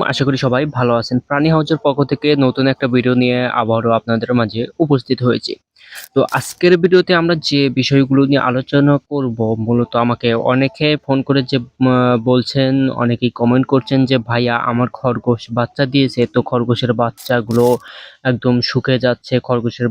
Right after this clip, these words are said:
বাচ্চা তেমন বৃদ্ধি হচ্ছে না।" তো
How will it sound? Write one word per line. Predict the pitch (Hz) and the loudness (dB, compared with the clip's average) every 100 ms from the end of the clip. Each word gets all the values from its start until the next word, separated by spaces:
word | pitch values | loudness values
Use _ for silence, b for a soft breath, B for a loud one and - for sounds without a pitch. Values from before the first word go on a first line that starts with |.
| 113 | 0
বাচ্চা | 123 117 _ 123 117 | -2 -2 _ -4 -2
তেমন | - 117 117 113 | 0 0 0 0
বৃদ্ধি | 123 110 - 135 | 0 -2 -2 0
হচ্ছে | 123 123 - 127 | 2 0 -2 -2
না।" | 120 113 B B B B _ | -2 -2 B B B B _
তো | - | -4